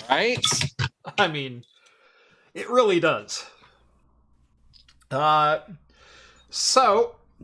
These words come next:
Speaker 2: I was, uh, in my local shop the other day, and one of my favorite seasonals, uh, hit the shelves, and I was not aware that they made this in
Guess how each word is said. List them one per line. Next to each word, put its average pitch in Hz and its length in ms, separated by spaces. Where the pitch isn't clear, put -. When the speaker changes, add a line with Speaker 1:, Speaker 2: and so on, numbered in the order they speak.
Speaker 2:
I 220 200
was, 208 320
uh, 180 520
in 196 180
my 180 100
local 175 300
shop 170 400
the 165 140
other 151 180
day, 151 480
and 165 680
one 294 100
of 262 60
my 196 80
favorite 175 300
seasonals, 180 840
uh, 147 340
hit 180 220
the 143 60
shelves, 156 720
and 175 360
I 226 220
was 202 220
not 139 200
aware 120 420
that 185 220
they 175 100
made 175 320
this 165 360
in 185 380